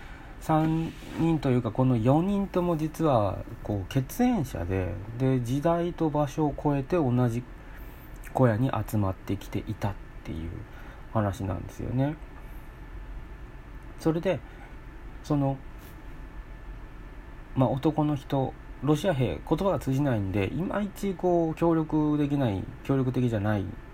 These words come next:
ちょっと厄介なんですよね。銃も持ってるし。だけど、そのロシア兵がおそらく、強盗してなかった方の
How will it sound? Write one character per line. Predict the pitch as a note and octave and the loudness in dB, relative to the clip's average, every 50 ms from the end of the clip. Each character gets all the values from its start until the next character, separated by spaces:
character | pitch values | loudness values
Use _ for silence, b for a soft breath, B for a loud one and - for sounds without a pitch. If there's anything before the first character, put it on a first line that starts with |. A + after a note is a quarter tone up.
| - B B B B B B - | -16 B B B B B B -4
ち | - C3+ | -2 0
ょ | |
っ | A#2 | 2
と | G#2+ | 4
厄 | G#2 A2 A#2 - - | 6 6 6 6 4
介 | - G#2+ F#2+ F2 | 2 2 2 4
な | F2 F2 | 2 0
ん | E2+ | -2
で | E2 | -2
す | - | 0
よ | - C3+ | 2 2
ね。 | E3 E3 | 2 2
銃 | B2 A#2 A#2 | 2 2 2
も | A2+ G#2 F#2+ | 2 2 2
持 | F#2+ F#2 | 0 -2
っ | F2+ | -4
て | - - - F2+ | -6 -4 -4 -2
る | F#2 F2+ | -2 -2
し。 | - - - D#2+ E2 - B B B B B B B B - | -4 -6 -6 -6 -6 -6 B B B B B B B B 0
だ | - C#3+ C#3 | 0 0 0
け | - - - A#2+ A2+ G#2+ - - | 2 0 0 0 0 -2 0 2
ど、 | D3 D3+ D3+ C#3+ C3 | 4 4 6 4 2
そ | - B2+ B2+ | 2 2 4
の | B2+ C3 C3 C3 C3 | 4 6 6 4 4
ロ | B2 B2 C3 | 4 4 2
シ | C3 C3 - - C#3+ | 0 0 -2 0 2
ア | D3 D3+ C#3+ | 4 4 2
兵 | B2+ - B2+ A#2 G#2+ G#2 G#2+ | 2 2 2 2 2 2 2
が | C3 C3+ | 2 2
お | A#2+ A#2 | 2 2
そ | A#2 - - C#3+ C3+ | 0 0 0 2 4
ら | B2+ A#2 G#2 | 4 2 2
く、 | G2+ - - - G3 D3 G2+ B B B B B B B B - - - - - - - - - - - - - - - - - - - - - - - - - - - - - - - | 0 -2 0 2 2 2 0 B B B B B B B B -16 -16 -16 -16 -14 -14 -14 -14 -14 -14 -14 -16 -16 -16 -16 -16 -16 -16 -16 -16 -16 -16 -16 -16 -16 -16 -16 -16 -14 -8 -2
強 | G2+ G#2 G#2+ A2 | 2 2 2 2
盗 | - G2 F2 | 2 0 0
し | - | 4
て | - F#3 | 4 6
な | A3 A#3+ | 6 6
か | A3+ D#3 | 4 2
っ | |
た | B2+ - - G#2+ | 0 0 0 0
方 | G2+ G2+ G#2 F#2+ | 2 0 0 -2
の | E2+ F2 F#2+ F2+ - | -2 -2 -2 -2 -4